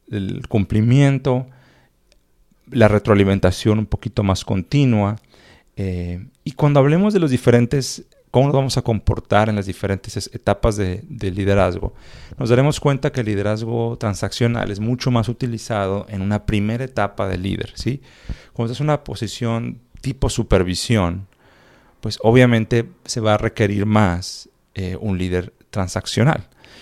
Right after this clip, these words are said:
que no por eso no vas a tener otras características. Y cuando estás en una posición, digamos, más, eh, gerencial, directiva, ejecutiva, o ya digamos de una junta de consejo,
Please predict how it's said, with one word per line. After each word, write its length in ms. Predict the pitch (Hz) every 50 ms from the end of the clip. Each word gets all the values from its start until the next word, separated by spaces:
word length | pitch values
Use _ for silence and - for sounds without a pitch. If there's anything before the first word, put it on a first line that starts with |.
| - - - - _ _ _ _ _ _ _ _ _ _ _ _ _ _ _ -
que 100 | - 117
no 140 | 113 110
por 120 | - 123 113
eso 160 | 107 - 127
no 100 | 113 107
vas 100 | 107 90
a 60 | 95
tener 180 | - 110 104 98
otras 160 | 95 95 -
características. 720 | 110 101 104 107 147 156 - - 104 - - 90 - - _
Y 120 | - 135
cuando 240 | - - 120 117 117
estás 400 | 104 - - 123 123 127 - - -
en 80 | 131
una 180 | 117 117 113 -
posición, 520 | - 107 101 101 - - - 113 107 107
digamos, 320 | 104 101 101 98 98 95 87
más, 440 | 98 95 98 98 95 92 - - -
eh, 300 | - - 101 95 95 92 101 - - 131 - - - - -
gerencial, 1080 | - - - 117 98 95 95 92 - - - 131 120 120 123 123 123 120 117 113 113 - - -
directiva, 920 | 131 113 107 101 - - _ - 123 123 123 123 117 113 113 110 117 120 -
ejecutiva, 960 | - 95 98 90 - 104 92 - - 117 107 107 107 107 110 107 104 110 - - _ _ _ _ _ _ _
o 380 | - 95 90 90 87 - - - _ _ _ _ _ _
ya 140 | - 98 92
digamos 360 | 92 95 95 92 90 90 90
de 60 | 95
una 140 | 92 92 90
junta 340 | 90 - - 107 101 101 110
de 80 | 107 110
consejo, 580 | - - 123 123 - - 127 - - 131 127